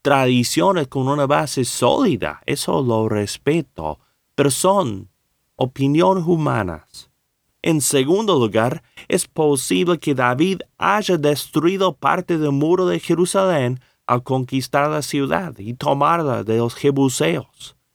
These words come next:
Si tuviera alguna demora en la reconstrucción, estos versículos tendrían sentido.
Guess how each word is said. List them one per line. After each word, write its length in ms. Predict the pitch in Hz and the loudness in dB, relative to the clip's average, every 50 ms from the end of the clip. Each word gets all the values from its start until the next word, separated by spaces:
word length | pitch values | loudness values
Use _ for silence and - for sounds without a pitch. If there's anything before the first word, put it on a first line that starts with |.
| _ _ _ _ - | _ _ _ _ -8
Si 220 | - 180 180 156 | -2 -2 -2 -2
tuviera 800 | 131 - - 160 151 143 139 143 151 165 160 123 98 85 78 _ _ _ | -2 0 0 0 2 2 2 2 2 2 0 0 -2 -4 -6 _ _ _
alguna 520 | - 123 131 131 131 175 220 247 247 190 | -2 0 0 0 2 2 0 0 0 -2
demora 720 | 143 127 127 120 113 113 127 156 175 160 120 117 117 117 - - | 0 0 0 2 2 2 2 2 2 2 2 2 0 -2 -4 -6
en 120 | - 135 131 | -4 -2 0
la 140 | 127 120 | 0 0
reconstrucción, 1300 | 120 123 127 123 - 143 147 151 135 - - 147 151 143 - - - 190 165 135 120 117 120 139 131 _ _ _ _ _ _ _ _ | 0 0 -2 -4 -4 -6 -6 -6 -6 -6 -4 -2 -2 -2 -4 -6 -2 0 2 2 2 2 0 -2 -6 _ _ _ _ _ _ _ _
estos 360 | - - 151 143 - 170 156 | -2 -2 -2 -2 -2 -4 -2
versículos 800 | 139 139 135 123 123 123 - 202 196 170 - - 139 143 139 - | 0 0 0 0 0 -4 -4 -4 -6 -4 -4 -2 -2 -2 -2 -4
tendrían 580 | - 139 135 135 139 151 175 185 180 175 170 - | -4 -2 -2 0 0 2 2 2 2 0 0 -2
sentido. 880 | - - 156 151 151 151 131 165 165 160 143 110 90 80 78 - _ | -2 -4 -2 -2 -2 -4 -4 -4 -2 -2 0 0 -2 -2 -4 -10 _